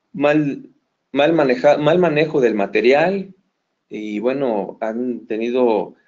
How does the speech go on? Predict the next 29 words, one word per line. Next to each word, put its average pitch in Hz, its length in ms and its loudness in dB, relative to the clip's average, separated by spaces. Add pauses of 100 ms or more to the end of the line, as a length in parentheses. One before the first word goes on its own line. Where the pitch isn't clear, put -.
(140)
fracturas. 151 600 0
Aquí 113 200 -2
se 127 140 -2
ve 117 160 -2
que 117 100 -12
incluso 113 360 -8
las 98 420 -6
intentaron 110 720 -4
reparar, 104 540 -2
se 110 120 -6
ve 107 140 0
resina 107 400 -8
sobre 95 260 -10
la 104 120 -4
resina. 175 500 -4 (640)
Y, 131 80 -8
bueno, 113 240 0
vamos 143 260 0
a 117 100 -2
tener, 120 260 -4
seguir 123 320 -6
teniendo 120 380 -6
problemas. - 640 -10 (640)
Eh, 117 380 2
también 127 640 -2 (120)
esto 117 400 -4
es - 480 -12
otra 120 260 -4
fotografía 120 920 0